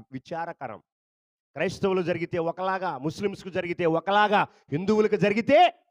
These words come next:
ఒకలాగా. అలా ఉండకూడదు. ఎవరికి జరిగినా, ఎవరిదైనా ప్రాణం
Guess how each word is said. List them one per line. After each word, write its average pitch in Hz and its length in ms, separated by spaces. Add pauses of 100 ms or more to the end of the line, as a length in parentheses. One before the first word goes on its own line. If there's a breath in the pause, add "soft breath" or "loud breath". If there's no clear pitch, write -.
(120)
ఒకలాగా. 165 380
అలా 175 120
ఉండకూడదు. 220 680 (800)
ఎవరికి 190 340
జరిగినా, 185 500
ఎవరిదైనా 190 540
ప్రాణం 214 500